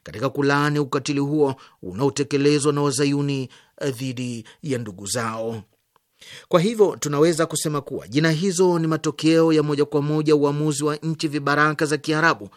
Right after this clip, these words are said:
wa kuanzisha uhusiano wa kawaida na utawala huo ghasibu, ambao umepelekea kuwekwa pembeni suala la Palestina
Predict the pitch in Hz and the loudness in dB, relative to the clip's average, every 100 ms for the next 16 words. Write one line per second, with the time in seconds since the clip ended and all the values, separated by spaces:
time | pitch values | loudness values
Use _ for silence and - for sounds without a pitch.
0 | - - _ 80 82 - 143 139 135 151 | -20 -20 _ -16 -12 -2 0 2 0 2
1 | 156 147 - - _ - - 98 135 135 | 2 -2 -6 -20 _ -16 -6 -4 0 2
2 | 147 147 147 143 143 147 165 156 151 - | 2 2 0 0 2 2 0 0 -2 -4
3 | 151 151 139 151 135 147 151 143 151 139 | -4 -4 -2 -2 0 2 0 0 -2 -2
4 | 143 - 185 85 _ _ _ _ _ - | -4 -4 -6 -14 _ _ _ _ _ -18
5 | 80 98 139 139 139 143 139 156 151 147 | -8 0 2 2 0 0 2 2 2 0
6 | 135 151 147 151 151 143 151 156 151 151 | 2 2 4 0 0 0 2 2 0 -2
7 | 147 139 151 156 151 147 151 151 143 - | -2 0 2 2 2 0 0 0 -2 -6
8 | 165 147 | -6 -8